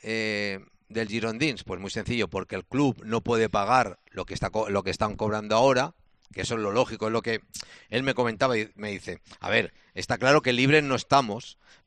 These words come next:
pero que nos van a dar libertad, porque hay jugadores que cobran mucho y que en tercera división, pues oye,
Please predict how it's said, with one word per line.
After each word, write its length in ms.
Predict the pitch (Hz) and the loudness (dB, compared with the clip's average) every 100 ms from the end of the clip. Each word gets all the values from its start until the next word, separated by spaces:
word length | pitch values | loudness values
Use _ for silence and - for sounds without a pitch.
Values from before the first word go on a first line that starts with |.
| - | 0
pero 300 | 120 110 98 | 2 2 0
que 200 | 113 104 | -2 -2
nos 220 | 104 92 | -4 -4
van 160 | 113 | 0
a 80 | 127 | 4
dar 180 | 117 123 | 4 4
libertad, 520 | 127 104 90 120 123 | 2 -2 0 0 0
porque 240 | 107 90 98 | -2 -6 -6
hay 100 | 98 | -6
jugadores 600 | - 110 110 131 120 - | -4 -2 2 2 2 -2
que 100 | 92 | -6
cobran 300 | 104 104 104 | -2 -2 -2
mucho 480 | 127 143 127 139 - _ _ - - _ _ | -4 -4 -4 -6 -8 _ _ -20 -20 _ _
y 180 | 117 104 | -6 -6
que 720 | 107 107 101 101 104 - - | -4 -4 -4 -8 -10 -10 -12
en 220 | 95 95 | -14 -12
tercera 420 | - 98 - 107 | -6 -4 -2 0
división, 720 | 110 107 - 120 113 120 127 - - | 0 -2 -2 0 -2 -4 -14 -20 -16
pues 240 | 87 - | -14 -8
oye, 300 | 95 92 90 | -6 -8 -10